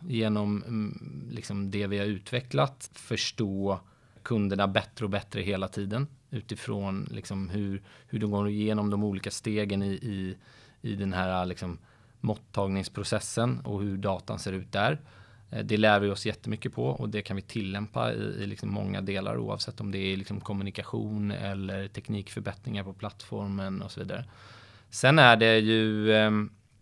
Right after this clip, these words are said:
det finns en rad fina A I-verktyg för e-handlare idag, i synnerhet om man vill liksom skapa en mer personlig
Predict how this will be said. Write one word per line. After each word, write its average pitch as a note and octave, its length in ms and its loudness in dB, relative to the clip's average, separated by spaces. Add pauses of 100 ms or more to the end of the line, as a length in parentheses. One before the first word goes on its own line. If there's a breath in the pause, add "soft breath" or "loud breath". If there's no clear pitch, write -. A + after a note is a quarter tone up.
(440)
det A2 160 -4
finns A2+ 540 0
en G#2+ 320 0
rad B2 480 4 (220)
fina G2 480 -4
A G2 220 -4
I-verktyg F#2+ 680 -6
för G2 500 -4 (160)
e-handlare G#2+ 680 -2
idag, G2 260 -4 (720 loud breath)
i G#2+ 120 -4
synnerhet G#2 720 0
om A2 80 -4
man G2 180 -2
vill F#2+ 100 -6
liksom G2 260 -10
skapa G2 420 -4
en G2 160 -4
mer G2 260 -4
personlig G2+ 1040 -2